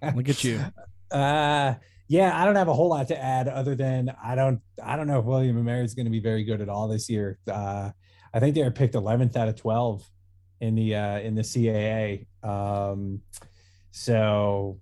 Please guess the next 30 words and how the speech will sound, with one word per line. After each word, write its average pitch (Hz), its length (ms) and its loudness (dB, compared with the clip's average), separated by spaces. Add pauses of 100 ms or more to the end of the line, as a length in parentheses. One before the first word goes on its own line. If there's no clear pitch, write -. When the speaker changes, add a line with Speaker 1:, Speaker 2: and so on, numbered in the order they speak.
Speaker 1:
yeah, 113 320 -2 (200)
I 113 140 -2
think 117 300 -2 (220)
this 117 180 -2
is, 107 500 -6
I, 120 280 -2
I 123 40 2
think 123 220 2
this 131 140 4
is 123 100 0
a 113 60 2
script 127 320 0
we've 120 180 -2
seen 123 200 2
a 110 40 0
few 113 160 -2
times 117 320 -2
before 113 320 -2
over 104 180 -4
the 110 80 -2
years. 104 460 -2
I'm 123 120 -4
gonna 135 140 -2
say, 107 420 -2 (300)
I'm 170 80 2
gonna 202 120 6
go 147 120 6
forty-eight 160 540 2
to 117 100 -4
six. - 640 -12